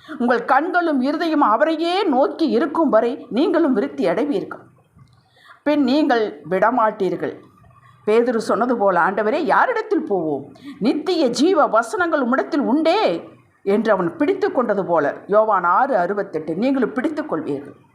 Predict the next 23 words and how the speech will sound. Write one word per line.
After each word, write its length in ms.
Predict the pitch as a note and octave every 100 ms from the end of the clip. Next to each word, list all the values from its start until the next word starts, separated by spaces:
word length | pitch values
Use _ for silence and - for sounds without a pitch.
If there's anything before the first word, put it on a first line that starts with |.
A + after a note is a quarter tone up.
| _ _ _ - -
அதாவது, 500 | F#3+ A3 A3+ G3+ F#3
வாழ்வு 380 | G#3 C#4+ E4
தரும் 280 | C4 A3+ G3
வார்த்தையை 540 | F#3 G3+ F#4 - C4 G3+
விட்டு 320 | A3 A3+ D#4+
பின் 220 | C4 G3
விலகவே 520 | F3 A#3+ F4+ D4 C4+
மாட்டீர்கள். 680 | G3 E3+ - - C3+ - - - _ - C4+
மரத்தில் 600 | F#3+ A3+ C4+ F4+ E4+ C4+
தூக்கி 360 | D#4 F#4+ G4 D#4
போட்ட 320 | C#4+ B3 B3
இயேசுவையே 680 | F#3+ B3 - F#4 D4 B3+ G#3+
நோக்கி 360 | F#3+ - B3+
பாருங்கள். 540 | F#3+ F3 G3+ F#3+ C#3 - - - _ - G4+
"உங்களுக்காக 680 | G#3+ A#3 D4 D4+ F4 G4 F#4
யாவையும் 580 | C4 A3 C#4 D#4+ D#4 C4
இங்கே 240 | B3 D4+
செய்து 400 | D4 A#3 C4+ D4+
முடித்து 400 | A3 A#3 G4 F#4+
விட்டேன், 420 | D#4 D4+ D#4+ C#4+
மகளே, 520 | D4 C#4+ B3+ D4+ G#4 C#4
மகளே" 520 | G3 D#4 D#4 E4+ A4
என்பார். 580 | A3+ C4 E3+ D3 -